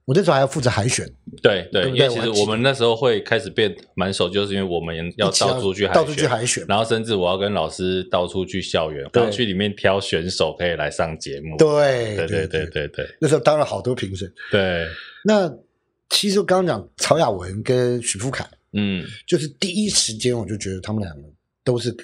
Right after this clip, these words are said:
Speaker 1: 当歌手的料。
Speaker 2: 嗯哼。
Speaker 1: 声音跟他们的经验，他们都从小比赛，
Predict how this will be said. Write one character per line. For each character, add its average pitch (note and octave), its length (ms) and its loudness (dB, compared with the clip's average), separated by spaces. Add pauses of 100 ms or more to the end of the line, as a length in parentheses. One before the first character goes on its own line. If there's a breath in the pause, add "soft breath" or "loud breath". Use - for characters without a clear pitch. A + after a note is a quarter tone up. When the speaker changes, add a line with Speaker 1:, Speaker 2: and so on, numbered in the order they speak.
(100)
Speaker 1:
当 A2+ 180 0
歌 A2+ 200 -4
手 - 180 -4
的 F#2+ 120 -16
料。 G2 340 -10
Speaker 2:
嗯 F2+ 240 -2
哼。 F2+ 280 -2 (440 loud breath)
Speaker 1:
声 D#3+ 260 2
音 D#3+ 400 0 (420)
跟 D3+ 140 2
他 D#3+ 100 2
们 F3 80 0
的 D3+ 60 2
经 D#3+ 280 2
验， C3+ 200 0
他 C3+ 80 0
们 D#3+ 80 0
都 E3+ 80 2
从 E3+ 240 -2
小 C3+ 140 0
比 A#2 160 -6
赛， - 200 -4